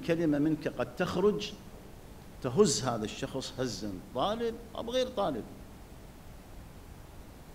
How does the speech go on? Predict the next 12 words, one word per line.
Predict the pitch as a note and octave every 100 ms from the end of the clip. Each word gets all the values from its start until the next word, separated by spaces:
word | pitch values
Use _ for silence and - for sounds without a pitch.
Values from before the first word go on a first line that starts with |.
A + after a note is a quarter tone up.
| - - - -
تكون | - C#3+
سبب | - A3 G#3 E3
لا | F3
قدر | E3 D3 D3 D3
الله | D3+ C#3+
في | B2+
ضلاله، | A2+ A2+ A2 F#2 F2+ - - - - - - - - - - -
أو | A#2+ B2
سبب، | - F3 F3+ F3+ - - - - - - - - - - - - - - - - G2+
وهذا | B2 C3+ C#3 C#3
جيد | A#2 C#3 C3
في | - C3+ C#3